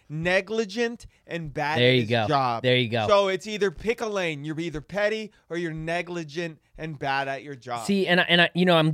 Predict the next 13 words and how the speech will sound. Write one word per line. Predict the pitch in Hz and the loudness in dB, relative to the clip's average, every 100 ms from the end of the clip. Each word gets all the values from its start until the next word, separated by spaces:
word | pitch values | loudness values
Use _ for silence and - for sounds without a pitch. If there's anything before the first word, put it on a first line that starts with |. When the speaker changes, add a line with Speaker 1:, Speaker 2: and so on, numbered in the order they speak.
| - | 0
Speaker 2:
I'm | 170 | 2
just | 196 170 | 2 4
looking | 185 196 175 | 2 2 0
at | 160 | 2
the | 151 | -2
final | - 147 147 143 | 0 2 2 0
FedEx, | 117 147 135 127 - _ _ _ | 0 2 2 0 -6 _ _ _
uh, | 135 120 117 | 0 0 0
Cup | 143 127 - _ _ - | 0 -2 -2 _ _ -6
point | - 139 - | -2 -2 -2
standings, | - 156 156 170 180 - - | -2 0 2 2 0 -4 -2
and, | 139 135 127 120 _ _ 120 | 2 2 2 -2 _ _ -2
like, | 139 | -2